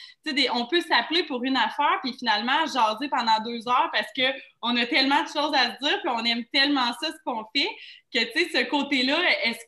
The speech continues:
qu'on, on a conscience qu'on a une entreprise, puis qu'on est là-dedans ? Ben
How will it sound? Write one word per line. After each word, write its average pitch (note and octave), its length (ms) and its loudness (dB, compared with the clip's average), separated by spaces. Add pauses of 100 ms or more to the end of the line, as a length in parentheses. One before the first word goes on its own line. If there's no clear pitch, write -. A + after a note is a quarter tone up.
qu'on, C#4 400 2
on A3+ 140 -4
a A3+ 120 -4
conscience D4 760 0
qu'on A#3 180 -6
a A3+ 80 -4
une A3+ 100 -2
entreprise, D4 800 -4
puis A#3+ 80 -10
qu'on A3+ 220 -4
est A3+ 80 0
là-dedans ? A3+ 520 0 (460)
Ben G#3 320 2